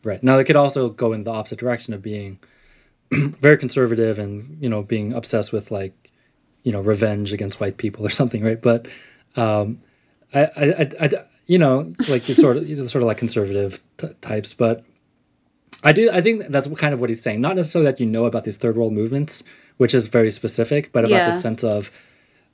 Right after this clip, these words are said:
Speaker 1: uh, and this is kind of what, I think this is what he's getting at, at the end of the essay. You could use this experience of being an other in America as perhaps the first step, and hopefully this leads you to take further steps to actually realize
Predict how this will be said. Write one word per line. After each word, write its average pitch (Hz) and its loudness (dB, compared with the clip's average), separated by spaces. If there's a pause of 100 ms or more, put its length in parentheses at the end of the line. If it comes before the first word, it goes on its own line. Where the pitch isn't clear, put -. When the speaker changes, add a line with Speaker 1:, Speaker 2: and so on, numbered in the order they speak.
(260)
Speaker 1:
uh, 117 -2
and 135 4
this 151 6
is 151 -6
kind 170 4
of 151 2
what, 143 4
I 139 -6
think 202 -2
this 156 -2
is 123 -4
what 123 4
he's 104 -8
getting 113 0
at, 107 -2
at 104 -6
the 117 -2
end 110 -2
of 104 -6
the 104 -2
essay. 104 -4
You 110 -2
could 113 0 (1080)
use 160 6
this 151 -4
experience 123 -2
of 117 -4
being 113 -2
an 104 -8
other 131 -4
in 117 0
America 117 -4 (500)
as 110 -2
perhaps 113 -2
the 110 -4
first 117 -2
step, 104 -6 (580)
and 113 -2
hopefully 120 2
this 107 -2
leads 110 -2
you 104 -8
to - -14
take 104 0
further 110 0
steps - -8
to - -4
actually 104 -4
realize 110 0